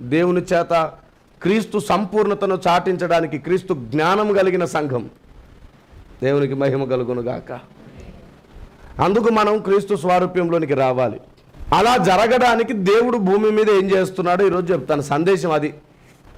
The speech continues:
జానెడు సంఘం ఎదగాలి. ఎదగాలంటే సంఘానికి ఏం కావాలి? వయసు రావాలి. వయసు రావాలంటే ఏం కావాలి? మానసిక పరిపక్వత కావాలి. మానసిక పరిపక్వత కావాలంటే ఏం కావాలి? ఎఫ్ఎస్సి ఒకటి ఎనిమిది కావాలి.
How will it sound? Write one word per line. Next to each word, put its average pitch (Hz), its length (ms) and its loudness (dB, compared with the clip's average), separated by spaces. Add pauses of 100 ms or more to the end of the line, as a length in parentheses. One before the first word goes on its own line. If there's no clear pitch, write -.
(300)
జానెడు 262 580 2
సంఘం 262 380 2
ఎదగాలి. 220 720 2
ఎదగాలంటే 247 580 2
సంఘానికి 220 500 0
ఏం 220 100 2
కావాలి? 214 520 2 (540)
వయసు 214 340 2
రావాలి. 147 440 0
వయసు 196 300 2
రావాలంటే 226 560 4
ఏం 208 60 -2
కావాలి? 202 480 2 (220)
మానసిక 180 440 0
పరిపక్వత 180 640 0
కావాలి. 131 540 0 (220)
మానసిక 208 380 0
పరిపక్వత 202 560 0
కావాలంటే 202 600 2
ఏం 190 100 0
కావాలి? 180 440 2 (220)
ఎఫ్ఎస్సి 170 340 2
ఒకటి 156 300 0
ఎనిమిది 151 280 -2
కావాలి. 110 420 -4